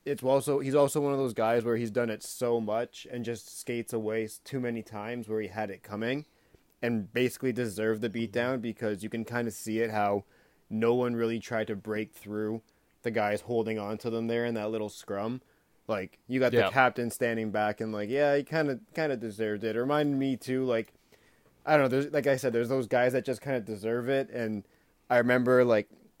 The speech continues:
Speaker 1: a couple of weeks ago in men's league, one guy got hurt, and walking out, a guy from the other team walked up to me and my buddy walking out, who happened to accidentally hurt this guy. And it was funny because he tried to sell a call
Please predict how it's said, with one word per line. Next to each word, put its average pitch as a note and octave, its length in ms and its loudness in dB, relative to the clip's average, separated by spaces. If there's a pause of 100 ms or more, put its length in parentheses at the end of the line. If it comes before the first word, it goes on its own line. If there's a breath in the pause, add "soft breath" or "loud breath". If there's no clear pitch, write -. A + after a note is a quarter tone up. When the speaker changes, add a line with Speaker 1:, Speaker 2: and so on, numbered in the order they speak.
(120)
Speaker 1:
a - 60 -20
couple C3 220 4
of A#2 60 6
weeks B2 200 2
ago B2+ 180 6
in A2+ 100 4
men's A2+ 280 0
league, C3 220 2
one A#2 260 0
guy A#2 160 4
got A2+ 240 2
hurt, A#2 360 0 (600)
and A2+ 340 -2
walking A#2+ 360 2
out, A#2 120 2
a A#2 60 2
guy A2+ 140 0
from B2 120 -6
the A#2 60 -2
other A2 100 -2
team A#2 380 -6
walked A2+ 280 0
up G#2+ 200 -6
to A#2+ 260 -6
me A2+ 200 -4
and A2 80 -4
my G#2+ 120 -2
buddy A2+ 260 -2
walking G#2+ 400 -2
out, A2+ 180 0
who A#2 120 -6
happened A2 420 -6
to G2+ 320 -4 (500)
accidentally B2 480 -2
hurt A2+ 220 -4
this A#2+ 160 -8
guy. B2+ 200 2
And A#2+ 120 0
it G#2+ 100 -6
was G#2+ 140 -4
funny B2 260 -2
because A2+ 460 -4 (280)
he A#2+ 140 -6
tried B2 220 2
to A#2+ 120 -6
sell A2+ 300 0
a A2+ 60 -2
call G#2 420 -2